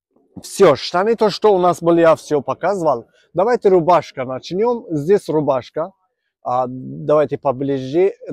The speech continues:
Турция, вот написано здесь. Вот Турция. Вот фирма.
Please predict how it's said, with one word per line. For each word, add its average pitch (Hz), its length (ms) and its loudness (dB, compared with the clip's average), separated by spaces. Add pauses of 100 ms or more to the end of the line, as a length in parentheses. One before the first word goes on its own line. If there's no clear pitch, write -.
Турция, 139 420 -4
вот 113 300 -6
написано 127 580 -10
здесь. 160 540 -8 (340)
Вот 113 460 -8
Турция. 165 520 -14 (140)
Вот 156 320 -8
фирма. 117 500 -8